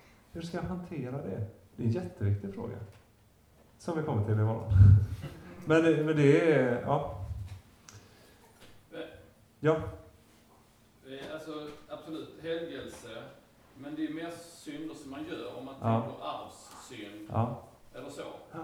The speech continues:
Speaker 2: Om man faktiskt skulle lyckas att inte göra något syndigt på tio minuter.
Speaker 1: Mm.
Speaker 2: Och om man tar emot, om man tror, är man syndfri i tio minuter då?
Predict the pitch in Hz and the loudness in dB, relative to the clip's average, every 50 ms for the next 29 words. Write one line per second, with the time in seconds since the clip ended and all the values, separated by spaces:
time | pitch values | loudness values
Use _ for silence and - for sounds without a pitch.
0 | 156 - - - - _ - 135 135 139 143 135 - - - - - 120 120 - | -12 -14 -16 -20 -20 _ -20 -16 -14 -12 -12 -10 -8 -8 -10 -10 -12 -16 -18 -16
1 | - 135 123 123 127 143 143 143 - - 113 - 131 123 - - 135 139 156 - | -16 -14 -14 -12 -12 -14 -14 -14 -16 -16 -16 -16 -18 -18 -16 -14 -14 -12 -12 -14
2 | - 127 127 135 151 160 - - - 113 113 - - - - 120 123 - - - | -14 -14 -12 -12 -12 -12 -12 -12 -12 -12 -10 -8 -8 -8 -10 -12 -14 -16 -16 -18
3 | - - - - - 120 117 107 107 - - - - - - - - - - - | -20 -20 -20 -16 -16 -14 -14 -14 -14 -14 -14 -14 -16 -16 -18 -20 -20 -20 -20 -20
4 | - _ _ _ 120 117 117 123 127 135 - - - 104 101 - - - - - | -20 _ _ _ -4 -4 -4 -4 -6 -10 -12 -16 -18 -18 -18 -18 -20 -20 -20 -20
5 | - - _ _ _ _ - - - - - _ _ _ _ _ - 117 120 123 | -20 -20 _ _ _ _ -20 -20 -20 -20 -20 _ _ _ _ _ -16 -14 -12 -10
6 | 120 120 120 - - 123 123 123 123 117 113 117 113 - 117 113 113 113 113 113 | -10 -10 -12 -12 -10 -10 -10 -10 -10 -10 -12 -12 -14 -16 -14 -12 -12 -12 -12 -12
7 | 110 - - 110 104 - - - 135 127 120 120 120 - - - 147 156 - 170 | -14 -14 -12 -12 -12 -12 -12 -12 -12 -12 -12 -12 -12 -14 -14 -12 -12 -12 -12 -12
8 | - - - 127 113 113 127 - - 185 170 165 143 143 139 139 123 117 - 131 | -14 -16 -18 -16 -14 -14 -14 -14 -12 -12 -10 -10 -10 -8 -10 -10 -10 -12 -14 -14
9 | 127 123 123 | -14 -12 -12